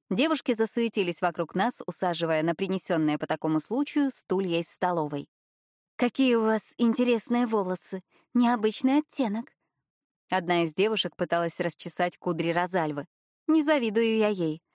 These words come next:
Сама не раз помогала подруге сооружать причёску из её шевелюры. Знаю, что это такое!" Парикмахер, что занималась моими волосами, словно по волшебству вытащила откуда-то свой визер и, протягивая мне, сказала:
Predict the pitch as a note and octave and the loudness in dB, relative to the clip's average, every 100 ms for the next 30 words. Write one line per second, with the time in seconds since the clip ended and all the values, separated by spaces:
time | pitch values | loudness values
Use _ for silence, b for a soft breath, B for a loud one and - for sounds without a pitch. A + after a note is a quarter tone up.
0 | _ _ - D4+ D#4 A3 A3 F#3+ - F3+ | _ _ 0 4 4 4 2 0 -2 0
1 | F3+ F3+ F3 F3 F3 A3+ G3+ - E3+ E3+ | 2 2 2 0 0 0 -2 0 0 0
2 | E3+ D#3+ - E3+ - G3+ - E3+ E3 E3+ | 0 -2 -2 -4 -2 -4 -2 -2 0 0
3 | E3+ - G3 F#3+ F3+ D#3+ C#3 _ - C4+ | 0 -2 -2 0 0 0 -4 _ -2 2
4 | C4+ A3+ B3 - - G#3 G3 G3 G3+ - | 4 4 0 0 0 0 0 -2 -2 0
5 | F3+ D#3 E3+ _ _ _ _ _ _ F#3 | 0 0 -4 _ _ _ _ _ _ -2
6 | E3+ F3+ E3+ E3 D#3 - E3+ D#3+ E3+ D#3+ | 0 0 0 -2 -8 -4 -2 2 2 2
7 | D3+ - E3 D#3+ C4 G3+ E3+ E3 - D#3 | 0 0 0 2 2 2 0 0 -2 -2
8 | D3 B B B B - E4+ F4 D4+ C#4 | -2 B B B B -4 0 4 4 4
9 | B3 A#3+ - G#3+ - A3+ C#4 A3+ A3+ F#3+ | 2 0 -2 -6 -6 0 0 0 -2 -4
10 | - F#3 F3 - F#3+ F3 F3 - F3+ E3+ | -2 0 0 0 -2 0 -2 -2 0 0
11 | D#3+ A3 D#4 D#4+ D#4+ A#3+ B3 - A3+ A3+ | 0 0 0 0 0 0 -2 0 0 0
12 | G3+ F3+ F3+ F3+ A#3 D4+ A#3+ G#3+ F3 E3 | -2 0 0 2 0 0 -2 0 0 -2